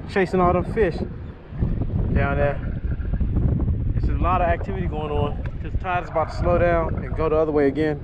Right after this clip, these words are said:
It's gonna start coming back in. But this is the peak time where all the fish start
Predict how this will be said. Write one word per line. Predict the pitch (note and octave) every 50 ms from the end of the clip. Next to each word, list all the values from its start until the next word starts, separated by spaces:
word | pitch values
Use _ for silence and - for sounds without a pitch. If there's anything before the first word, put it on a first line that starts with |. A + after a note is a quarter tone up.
| - - - - - - - - - - - - -
It's | - - -
gonna | - D3 C3
start | - E3+ D3 - -
coming | E3+ D#3+ D3+ D3+
back | D#3+ D3+ C#3+ -
in. | E3+ E3 D3+ C#3+ C#3 - - - - - - - - - - - - - - - - - - -
But | - A#2+ A2
this | D#3 D#3 -
is | C3+
the | B2+ C#3
peak | - - G#3 F3+ -
time | - F#3+ E3+ E3+ E3 D#3 C#3 - - C3
where | C3+ C#3+
all | C#3 C#3+
the | C3 -
fish | - -
start | - E3 C#3+ B2+